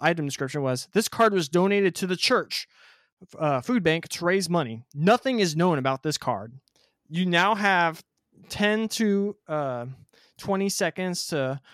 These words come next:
write down how much you think this card went for, and then, uh, I'll start calling on you to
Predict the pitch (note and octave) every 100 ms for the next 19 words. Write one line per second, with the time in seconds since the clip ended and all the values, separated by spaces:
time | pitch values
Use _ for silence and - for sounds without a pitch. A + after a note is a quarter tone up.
0 | - - F#3 G3+ F#3 F3 D#3 F3+ G3+ G#3
1 | G#3+ G#3 F#3 F#3 F#3 - G3 F#3+ D#3+ A#3+
2 | - C3+ A#2+ A#2+ D3 _ _ _ _ _
3 | _ _ - D3+ C#3+ C#3+ C#3 C#3 C3+ B2+
4 | A2+ C#3+ D3 D#3 - E3+ D#3 D3 C#3+ C3
5 | C3 C3 - C3 A#2+